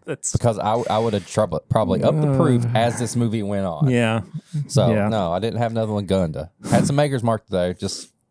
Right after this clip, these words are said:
Speaker 2: in my flask. I did the old, um, give me a, uh, neat pour of Maker's at the bar.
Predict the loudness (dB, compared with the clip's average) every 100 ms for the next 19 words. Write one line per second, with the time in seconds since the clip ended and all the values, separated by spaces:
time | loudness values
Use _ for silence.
0 | -4 -2 0 0 0 0 -4 -16 _ _
1 | _ _ _ _ -2 0 0 2 2 2
2 | 0 -2 -6 -10 -2 0 0 0 -2 -6
3 | -10 -20 -20 -20 -20 _ -16 -6 -2 0
4 | 2 2 2 0 0 0 0 -2 -2 -2
5 | -2 -4 -6 -6 -4 -2 -2 -2 0 2
6 | 2 0 0 -2 0 0 -2 -4 -8 -10
7 | -4 -2 0 0 2 0 -2